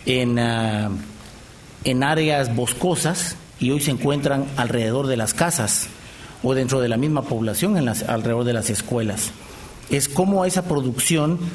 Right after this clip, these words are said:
que es una realidad hoy, la podemos convertir en una oportunidad para orientarla a fines de beneficio y no necesariamente a los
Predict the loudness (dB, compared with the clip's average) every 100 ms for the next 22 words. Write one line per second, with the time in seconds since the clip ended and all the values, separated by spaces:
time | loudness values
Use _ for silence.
0 | -4 -2 0 2 2 2 0 0 0 0
1 | 0 0 0 0 -4 -8 -12 -16 -18 -6
2 | -2 0 2 2 2 0 0 0 0 0
3 | 0 0 0 -4 -10 -14 -18 -20 -8 -2
4 | 2 2 2 4 2 0 -2 -2 0 -2
5 | 0 0 2 2 2 2 2 -2 -6 -10
6 | -16 -18 -18 -18 -18 -6 0 2 2 0
7 | -4 -2 0 2 0 0 2 2 2 0
8 | -2 -2 0 2 2 2 0 -2 -4 -8
9 | -14 -2 0 2 2 2 2 2 2 0
10 | -6 -10 -16 -16 -4 0 2 2 0 0
11 | 0 2 0 2 0 0 -4 -2 -2 -2
12 | -4 -8 -2 0 0 0 -2 -2